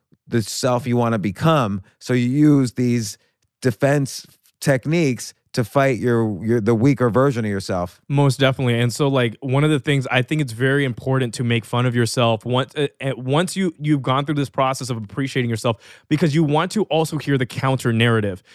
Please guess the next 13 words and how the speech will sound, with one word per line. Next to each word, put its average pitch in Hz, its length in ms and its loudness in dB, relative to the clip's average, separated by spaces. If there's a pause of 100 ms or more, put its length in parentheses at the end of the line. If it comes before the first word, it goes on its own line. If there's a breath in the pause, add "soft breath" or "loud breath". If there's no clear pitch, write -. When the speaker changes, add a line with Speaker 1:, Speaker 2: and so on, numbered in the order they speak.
(140 loud breath)
Speaker 2:
If 135 100 -2
you 160 140 4
never 151 320 2
listen 160 280 0
to 147 80 0
the 131 60 0
counter 123 300 0
narrative, 113 480 2
you're, 127 300 0
you 127 260 -2
basically 135 380 2
self-delude, 117 520 0
because 180 240 0